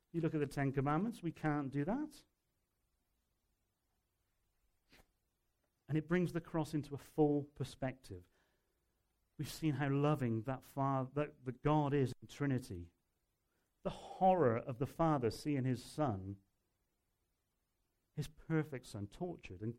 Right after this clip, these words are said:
killed for us. The love within the Trinity suspended for a while, while God pours out his wrath on his son, who he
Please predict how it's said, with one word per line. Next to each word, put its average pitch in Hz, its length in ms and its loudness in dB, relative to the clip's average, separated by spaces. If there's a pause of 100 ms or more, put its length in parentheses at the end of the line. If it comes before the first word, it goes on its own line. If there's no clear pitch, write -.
(120)
killed 120 340 -10 (640)
for 165 200 -4
us. - 480 -10 (2500)
The 147 80 4
love 190 240 2
within 190 300 4
the 175 80 0
Trinity 170 720 -2 (440)
suspended 196 800 -4
for 127 160 -4
a 113 60 0
while, 104 260 0
while 139 140 0
God 170 260 -2 (140)
pours 226 420 2
out 214 140 -4
his 143 160 0
wrath 151 460 -2 (840)
on 170 100 0
his 170 160 0
son, 180 400 -8
who 135 120 -2
he 160 160 -6